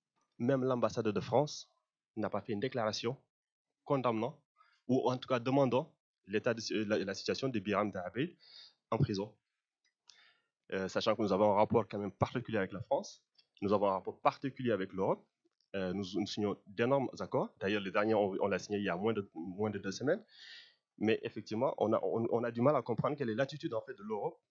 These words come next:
en particulier la France, avec la Mauritanie. Et effectivement, je vais confirmer ce que vous avez dit tout à l'heure,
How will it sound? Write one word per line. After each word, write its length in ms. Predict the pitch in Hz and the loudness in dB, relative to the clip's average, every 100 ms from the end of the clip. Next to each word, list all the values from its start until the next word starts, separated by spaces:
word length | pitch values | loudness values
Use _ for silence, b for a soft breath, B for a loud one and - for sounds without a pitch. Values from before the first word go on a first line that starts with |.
| _ _ _ - - _ | _ _ _ -20 -20 _
en 80 | 98 | 0
particulier 360 | 113 - 127 104 | 0 0 -2 0
la 100 | 92 | 0
France, 400 | - 160 - - _ | 0 -2 -2 -16 _
avec 240 | - 110 110 | -8 -6 -4
la 60 | |
Mauritanie. 380 | 101 95 85 92 _ _ _ _ 98 | -4 -4 -6 -10 _ _ _ _ -6
Et 80 | |
effectivement, 420 | 104 104 117 117 117 | -2 -2 0 0 0
je 80 | |
vais 80 | 107 | -2
confirmer 300 | 113 - 110 | -6 -4 -4
ce 100 | 107 | -4
que 80 | 113 | -6
vous 140 | 104 | 0
avez 80 | 101 | 0
dit 120 | 98 | 0
tout 160 | 104 110 | -4 0
à 60 | 117 | 0
l'heure, 160 | 165 | -2